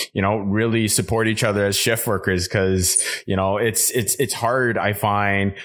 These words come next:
working shifts and being a part of a club or, you know, following a program, because, you know, the days that you have to come off a shift, th-, there's, uh,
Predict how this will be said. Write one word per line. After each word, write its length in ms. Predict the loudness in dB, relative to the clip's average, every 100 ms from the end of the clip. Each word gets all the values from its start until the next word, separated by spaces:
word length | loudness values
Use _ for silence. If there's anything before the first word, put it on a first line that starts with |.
| -8
working 320 | -2 0 2 2
shifts 400 | 2 2 2 0
and 240 | 0 2
being 220 | 2 2
a 60 | 0
part 280 | 0 0 0
of 60 |
a 60 | -4
club 540 | -4 0 2 0 0 -2
or, 520 | -2 0 0 0 0
you 60 | 0
know, 100 | -2
following 380 | 0 0 0 -2
a 40 |
program, 560 | -2 -2 -2 0 0 2
because, 460 | 0 0 0 0 0
you 80 |
know, 360 | 0 0 0 -2 -8 -16 -18 _
the 80 | -2
days 240 | 2 2
that 120 | 2 2
you 280 | 2 2
have 160 | 2 0
to 80 | -2
come 160 | 0
off 160 | 0 0
a 60 | -2
shift, 540 | 0 2 0 -2 -6
th-, 300 | 0 0 0 0
there's, 300 | 0 0
uh, 60 | 0